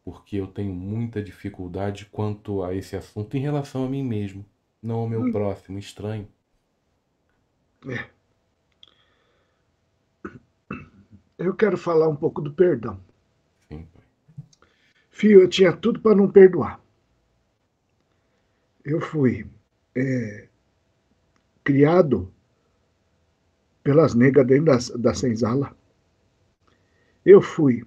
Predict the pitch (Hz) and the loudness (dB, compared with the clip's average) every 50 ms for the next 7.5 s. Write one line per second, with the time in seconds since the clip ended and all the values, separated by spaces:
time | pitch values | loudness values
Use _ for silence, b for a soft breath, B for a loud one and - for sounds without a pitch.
0 | - _ _ _ _ _ _ _ _ _ _ _ _ _ _ _ 135 131 139 143 | -18 _ _ _ _ _ _ _ _ _ _ _ _ _ _ _ -8 -6 -6 -6
1 | 147 139 151 170 175 170 180 165 135 120 - - 131 139 139 123 104 107 147 165 | -4 -2 -2 -2 0 0 2 2 2 2 2 0 0 0 0 -2 -2 -2 -2 -2
2 | 175 147 101 87 - - 117 139 160 143 123 - - - _ _ _ _ _ _ | -2 -2 -4 -4 0 4 4 6 6 4 0 -4 -10 -18 _ _ _ _ _ _
3 | _ _ _ _ _ _ _ _ _ _ 120 135 135 127 - 175 131 - - - | _ _ _ _ _ _ _ _ _ _ 0 0 0 0 -2 -4 -4 -4 -6 -4
4 | - - 127 175 185 139 113 - - - _ _ _ _ _ _ _ _ _ _ | 4 6 8 8 6 4 -4 -10 -14 -18 _ _ _ _ _ _ _ _ _ _
5 | _ _ _ _ _ _ _ _ 123 143 175 - - 147 160 139 107 139 156 139 | _ _ _ _ _ _ _ _ 4 4 4 4 2 -2 -8 -2 2 4 4 8
6 | 143 175 185 156 147 170 185 214 214 220 185 147 123 117 - - - _ _ _ | 10 10 10 8 6 4 4 6 8 8 8 8 6 0 -4 -12 -20 _ _ _
7 | - 139 139 147 131 135 131 123 113 | -6 -4 -2 0 0 0 0 -2 -6